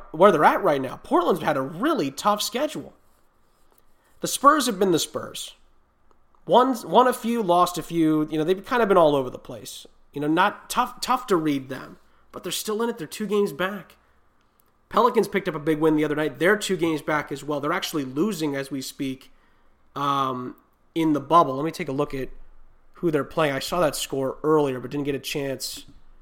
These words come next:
to tune. I think they might be losing to Sacramento. Yeah, Sacramento's up by fourteen going into the fourth. That'd be a big win for the Kings, by the way, who are three games back and would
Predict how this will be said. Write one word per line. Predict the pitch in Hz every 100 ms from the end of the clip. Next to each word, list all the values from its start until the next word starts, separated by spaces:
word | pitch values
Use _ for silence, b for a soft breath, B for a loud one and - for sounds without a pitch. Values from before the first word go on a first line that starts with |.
| - - - _ _
to | 135
tune. | - 156
I | 139
think | - 320 -
they | 147
might | 156 156
be | 147
losing | 147 147 143
to | 131
Sacramento. | - 151 - 123 135 135 127 -
Yeah, | 143 156 156
Sacramento's | 139 - 196 226 202 196 196 160
up | 165
by | 160 139
fourteen | - 185 185 - 170 156
going | 151 151 151
into | 151
the | 131 123
fourth. | - 135 113
That'd | 139 147
be |
a | 131
big | - 143
win | 131 135
for | 131 123
the | 120
Kings, | - 139 120 120 - b b b b
by | - 139
the | 135
way, | 131
who | 135
are | 127
three | - 139 151
games | 147 139 135
back | 127 143 135 131
and | 139
would | 139